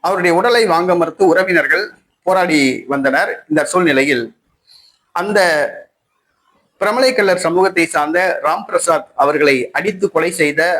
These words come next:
அந்த நான்கு பேரும் பறையர் சமூகத்தை சார்ந்தவர்கள், பட்டியலின சமூகத்தை சார்ந்தவர்கள் என்று கூறப்படுகிறது. தேவர் சமூகத்தினர் போராட்டத்தில் ஈடுபட்டுள்ளனர். இந்த செயல் வன்மையாக கண்டிக்கத்தக்க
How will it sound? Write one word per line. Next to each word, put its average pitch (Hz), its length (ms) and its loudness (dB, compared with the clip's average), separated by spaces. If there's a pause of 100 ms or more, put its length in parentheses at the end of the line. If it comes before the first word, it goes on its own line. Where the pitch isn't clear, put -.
அந்த 135 220 2 (360)
நான்கு 175 360 -2
பேரும் 160 340 0 (760)
பறையர் 220 380 0
சமூகத்தை 160 420 2
சார்ந்தவர்கள், 131 640 0 (360)
பட்டியலின 175 600 2
சமூகத்தை 156 500 0
சார்ந்தவர்கள் 143 680 0
என்று 135 220 0
கூறப்படுகிறது. 131 680 -2 (720)
தேவர் 226 280 -2
சமூகத்தினர் 175 640 0
போராட்டத்தில் 170 600 0 (100)
ஈடுபட்டுள்ளனர். 120 680 -2 (680)
இந்த 170 160 2
செயல் 190 400 2
வன்மையாக 196 640 0 (220)
கண்டிக்கத்தக்க 190 680 -2